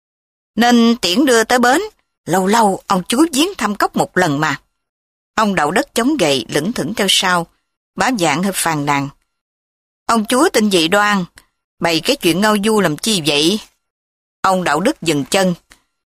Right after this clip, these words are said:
chờ khi bọn hộ vệ và Tư Thính đi thật xa rồi mới nói, "Ông bá tính việc lớn, việc ấy nên xảy ra ở xa, làm việc lớn trước mắt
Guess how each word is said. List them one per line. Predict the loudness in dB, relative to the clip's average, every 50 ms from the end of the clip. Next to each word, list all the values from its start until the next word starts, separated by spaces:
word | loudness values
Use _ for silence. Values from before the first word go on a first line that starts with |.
| _ _ -4
chờ | 0 0 2 0 0 0
khi | -2 -2
bọn | 0 2 2 0 2 0
hộ | 0 -2 -2 0
vệ | 0 0 2 2 0 0
và | -2 -2
Tư | -2 -2 -4 -4
Thính | -2 -2 0 0 0
đi | 0 -2 -2
thật | -4 -4 -2 -2
xa | -2 0 0 0 0 0 -2 -4 -6 -10 _
rồi | -12 -4 -4 -2 -2
mới | -2 -2 -2
nói, | 0 0 0 0 -2 -4 _ _ _ _ _ _ _ _ _ _ _ _ _ _ _ _ _ _ _ _ -2
"Ông | -2 -2 0 0
bá | 0 0 0
tính | 0 0 -2 -2 0
việc | -2 -2 -2 0
lớn, | 2 2 4 4 2 0 -4 _ _ _ _ _ _ _ -8 -4
việc | -4 -4 -2
ấy | -2 0 0 0 2 2
nên | 0 0 0
xảy | 0 0 0 0 0 0 0 0
ra | 0 0 0 0 0 -2 -2 -4 -6 -6 -4
ở | -2 0 0 2
xa, | 2 2 0 0 0 0 0 0 -2 -4 _ _ _ _ -4
làm | -2 -2 -2 -2 -4
việc | -4 -6 -6 -4 0
lớn | 0 2 2 2 0 0
trước | -2 0 -2 0 0 0
mắt | 0 0 -2